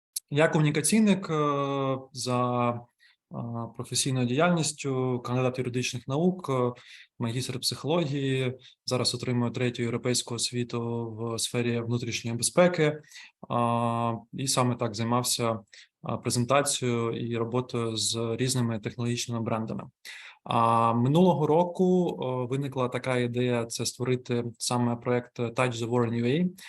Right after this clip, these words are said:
Він, е, якраз пов'язаний напряму з, а, фотограметрією, саме з скануванням. А, і хочу розказати, в нас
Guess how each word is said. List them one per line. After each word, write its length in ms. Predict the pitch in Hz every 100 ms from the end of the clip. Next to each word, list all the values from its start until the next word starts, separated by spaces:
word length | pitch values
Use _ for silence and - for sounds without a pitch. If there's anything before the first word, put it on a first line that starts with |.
| - _
Він, 320 | 113 123 123 120
е, 320 | 117 117 117
якраз 300 | 113 123 120
пов'язаний 560 | 120 117 123 117 117
напряму 580 | 117 117 123 120 123 120
з, 360 | 110 104 120 117 104 _ - _ _ -
а, 680 | 117 113 113 113 113 110 110
фотограметрією, 760 | 123 123 120 117 113 127 151
саме 380 | 156 127 123 117
з 340 | 104 113 117
скануванням. 880 | 110 - 123 120 117 117 135 180 196 - - - -
А, 200 | 117 120
і 140 | 139
хочу 340 | 143 143 139 123
розказати, 720 | 120 - 120 127 127 120 117
в 120 | -
нас 320 | 117 120 -